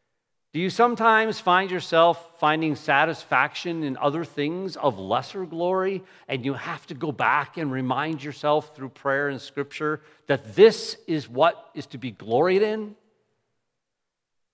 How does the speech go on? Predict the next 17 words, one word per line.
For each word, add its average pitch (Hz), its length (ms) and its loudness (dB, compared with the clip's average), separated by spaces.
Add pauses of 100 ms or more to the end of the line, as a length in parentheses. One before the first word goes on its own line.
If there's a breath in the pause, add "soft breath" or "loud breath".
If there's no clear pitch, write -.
(800)
Do 156 80 -4
you 175 120 4
rejoice 180 580 2
this - 240 -14
morning 156 380 0
in 135 100 -6
him 143 420 -4
and 120 180 -10
for 156 300 -2
him 156 240 -4
as 127 140 -6
the 135 100 -10
most 131 300 -4
worthy 135 460 -4
God 120 300 0
and 110 200 -8
Savior, 104 600 -8